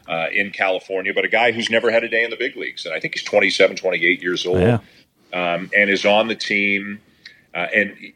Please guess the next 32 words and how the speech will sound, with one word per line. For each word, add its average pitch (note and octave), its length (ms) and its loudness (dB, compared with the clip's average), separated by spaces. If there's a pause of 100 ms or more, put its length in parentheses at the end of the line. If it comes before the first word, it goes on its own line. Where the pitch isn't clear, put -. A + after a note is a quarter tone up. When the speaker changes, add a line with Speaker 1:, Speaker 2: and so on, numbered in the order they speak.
Speaker 1:
you A#2+ 100 2
know, A#2+ 120 2
he F3 140 -2
could F#3+ 200 0
do C#3+ 180 2
a, B2 140 2
a A2+ 160 0
bunch B2 300 -2
of A2 60 -6
different G#2+ 320 -2
things. B2+ 280 -2
I F#2+ 80 0
mean, F#2+ 180 -4
maybe A#2+ 260 2
he A2 140 -2
just G2+ 220 -4
comes G#2 260 0
in G2+ 80 0
and F#2 100 -2
pinch G#2 280 -2
runs G#2+ 260 0
for F2 180 0
Alejandro F2+ 460 0
Kirk B2 320 -8
in D2+ 80 -12
the D#2+ 160 -2
eighth E2 180 -2
inning A#2 220 -4
of C#2+ 80 -6
a C2+ 40 -12
game, A#1 300 -6
or E2+ 220 4